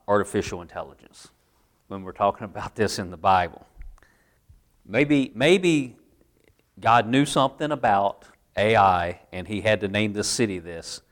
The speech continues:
just so we would see that he knew what we were gonna be dealing with today. Just maybe. So what have, what have we learned about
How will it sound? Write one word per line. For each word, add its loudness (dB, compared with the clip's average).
just -8
so -4
we -6
would -10
see -2
that -8
he 0
knew 0
what -8
we 0
were -2
gonna -8
be -12
dealing 0
with -6
today. -6
Just 0
maybe. -10
So 6
what 2
have, 0
what -4
have 0
we -2
learned 0
about 0